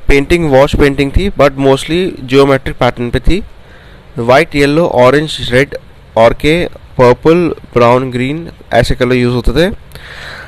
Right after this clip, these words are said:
ज़्यादा animal जो थे वो figures थे than human figures, जो हमने बात कर ली है। ये प्री हिस्टोरिक की बात है। अब historic painting की देख लेते हैं। इसमें basically जो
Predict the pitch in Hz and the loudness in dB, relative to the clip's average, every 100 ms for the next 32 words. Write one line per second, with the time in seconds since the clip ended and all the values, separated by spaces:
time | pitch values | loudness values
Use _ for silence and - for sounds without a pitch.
0 | - 127 131 165 160 160 165 175 160 156 | -4 0 2 2 2 4 4 4 2 2
1 | - 160 170 165 - 131 139 143 - 160 | 2 2 4 2 0 0 2 0 0 0
2 | 180 - - 135 143 123 127 131 117 143 | 0 -4 0 0 0 -4 -4 -4 -4 -2
3 | - - 127 127 135 147 120 117 - - | -4 -4 -4 -2 -2 -2 0 0 0 0
4 | 113 113 123 180 - - - - - - | 0 0 0 -2 -6 -20 -20 -20 -20 -10
5 | - 170 175 170 170 175 170 160 170 151 | 0 2 2 4 4 4 2 0 0 2
6 | 139 175 175 147 139 131 143 - 147 151 | 2 2 0 0 0 0 -2 2 2 0
7 | - 147 139 143 139 135 120 113 107 160 | 0 -2 0 -4 -4 -2 0 0 0 -2
8 | - - - - - - - - - - | -4 -18 -20 -20 -20 -20 -20 -20 -20 -20
9 | - - - - - - - - - - | -20 -20 -20 -20 -20 -20 -10 -2 0 2
10 | 185 185 160 151 165 160 180 202 - 147 | 4 4 4 4 0 -2 -4 -2 -4 -6
11 | 139 165 175 | 0 2 2